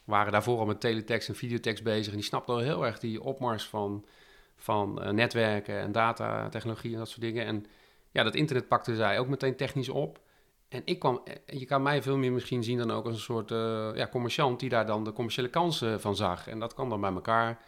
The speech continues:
Uiteindelijk verzin je dat met elkaar. Ja, weet je, en je praat ook in de tijd natuurlijk in een tijdspanne van maar twee jaar. Ja, en dan valt het in elkaar. En dan ook nog via een contact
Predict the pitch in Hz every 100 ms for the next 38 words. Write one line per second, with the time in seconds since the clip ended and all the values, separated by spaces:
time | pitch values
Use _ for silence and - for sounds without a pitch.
0 | - _ _ - 101 110 113 - 101 113
1 | 123 113 113 107 107 101 98 85 87 -
2 | _ 110 - 104 - 98 95 - _ -
3 | - _ - - 123 113 110 107 104 -
4 | 117 110 104 110 104 107 104 117 113 -
5 | 107 98 101 92 - 123 117 101 95 98
6 | - _ _ _ - 117 - _ - 117
7 | 101 113 104 92 87 - 123 107 92 123
8 | 107 110 139 143 - 131 127 123 131 131
9 | 135 -